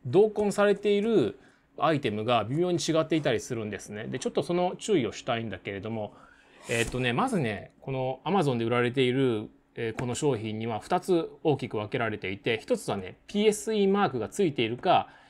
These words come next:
ついていないかっていう違いなんですね。で、これがまあ一番大きな違いなんだけれども、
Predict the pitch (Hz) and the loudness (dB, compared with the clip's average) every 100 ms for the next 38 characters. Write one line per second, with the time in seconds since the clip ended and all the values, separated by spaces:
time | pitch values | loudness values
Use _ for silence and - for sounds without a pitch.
0 | _ - 170 123 117 139 135 101 - 95 | _ 0 0 0 -2 -2 -2 -4 -6 -12
1 | 92 - 113 101 90 98 - 135 202 - | -10 -6 -4 -6 -8 -14 -10 -10 -10 -8
2 | 151 226 240 220 214 208 190 131 98 120 | 0 2 2 0 0 0 0 -2 -6 -6
3 | 110 110 95 98 95 107 113 | -4 -4 -6 -8 -6 -4 -6